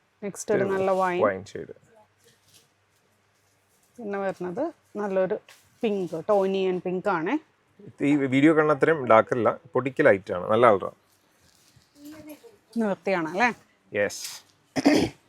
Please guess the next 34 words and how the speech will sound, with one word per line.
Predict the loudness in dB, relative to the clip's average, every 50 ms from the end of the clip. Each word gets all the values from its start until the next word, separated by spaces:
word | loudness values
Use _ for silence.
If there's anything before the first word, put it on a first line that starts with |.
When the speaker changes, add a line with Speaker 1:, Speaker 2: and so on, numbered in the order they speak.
| -20 _ -2
Speaker 2:
അപ്പൊ | -2 2 2
നമ്മൾ | 2 6 8 10
ആദ്യം | 12 12 12
Speaker 1:
ഇതാണ് | 12 8 6
Speaker 2:
കൊണ്ടുവന്ന | 6 6 4 4 4 2
Speaker 1:
ട്ടോ. | 4 4
Speaker 2:
കോഡ് | 4 4 4 2 0
സെറ്റ് | 0 0 0 0
ഇല്ലേ? | 0 2 4
Speaker 1:
കോഡ് | 4 6 6 4 4 4
സെറ്റിന്റെ | 2 4 6 6 6
Speaker 2:
അതിന്റെ | 6 8 8 6
Speaker 1:
സെയിം | 6 6 6 6 6
വർക്ക് | 6 8 6
Speaker 2:
സെയിം | 6 4 4 4
Speaker 1:
ആണ്. | 4 4 6
Speaker 2:
വർക്ക് | 6 6 4 2 0 0 0 0 -2 -6 _ _ -4 0 0
വെർട്ടിക്കൻ | 0 0 -2 -4 -8 -8 -8 -8 -8
സിൽക്ക്. | -8 -10 -8 -2 2 4
Speaker 1:
വെർട്ടിക്കൻ | 4 4 2 0 -2 -2 -2 -2
സിൽക്ക് | -2 -2 -2 -2 0 0 2
ആണ്, | 2 4 4 2
വി | 2 0 0 -2 -4
നെക്ക് | -4 -4 -2 -2 0
ആണ് | 2 2 2
വരുന്നത്. | 2 2 0 -2 0 2 2 2 2 0 _ _ _ _ _ _ _ _ _ _ 0
ത്രൂ | 2 6 8 8 8
ഔട്ട് | 6 6 4 0
നമുക്ക് | 0 0 0
ഇതുപോലെ | 0 2 2 4 2 4
ചെറിയ | 4 4 6 6 4 4 2 2
ചെറിയ | 0 2 0 0 -2
ബുട്ടാസ് | -2 0 2 2 2 4 4 2 2
കൊടുത്തിട്ടുണ്ട് | 2 2 -2 -6 -6 -6 -6 -6